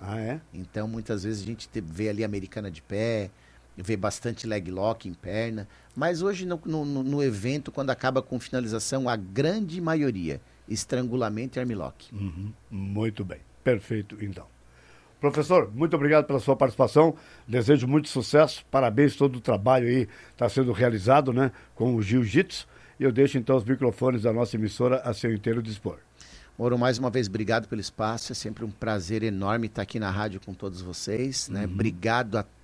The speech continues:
Speaker 2: todos os ouvintes que estão conosco, ah, entendendo e, e, e aprendendo um pouquinho mais sobre o jiu-jitsu. Peço que todos vão até o, o ginásio prestigiar,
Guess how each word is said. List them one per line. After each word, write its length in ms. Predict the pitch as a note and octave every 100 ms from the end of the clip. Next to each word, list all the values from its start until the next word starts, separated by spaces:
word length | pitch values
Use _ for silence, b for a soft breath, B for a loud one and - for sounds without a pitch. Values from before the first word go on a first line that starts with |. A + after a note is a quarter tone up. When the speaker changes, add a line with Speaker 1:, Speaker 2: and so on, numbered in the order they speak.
| -
Speaker 2:
todos 380 | D#3+ C3+ A#2
os 100 | A#2
ouvintes 380 | A#2 G#2+ A#2 -
que 100 | -
estão 280 | A2+ - A2+
conosco, 680 | - F#2 F#2 A#2 - - A#2+ b b b
ah, 260 | - G#2+ G#2+
entendendo 680 | A2+ G#2+ A2+ G2+ G#2 A#2+ G#2
e, 200 | G2+ G2
e, 420 | G#2 G2+ G2 F#2 - _ b b b
e 80 | A#2
aprendendo 500 | A#2 A#2+ G#2 A2+ B2
um 40 | G#2+
pouquinho 320 | A2 - A2
mais 180 | A2 G#2
sobre 260 | A2+ G2
o 40 | G2+
jiu-jitsu. 680 | G2+ F2+ G2+ C3+ - - G3 b b b
Peço 300 | C#3 C#3 -
que 120 | - C3+
todos 840 | _ - E3+ C#3+ B2 G#2+ - - -
vão 340 | G#2 A#2 C3+
até 280 | A#2+ - B2
o, 200 | A#2 F2
o 80 | A#2
ginásio 540 | G2+ A2+ G#2+ A#2+ B2
prestigiar, 840 | - G#2+ G2+ - F2 F#2+ F#2 C#3+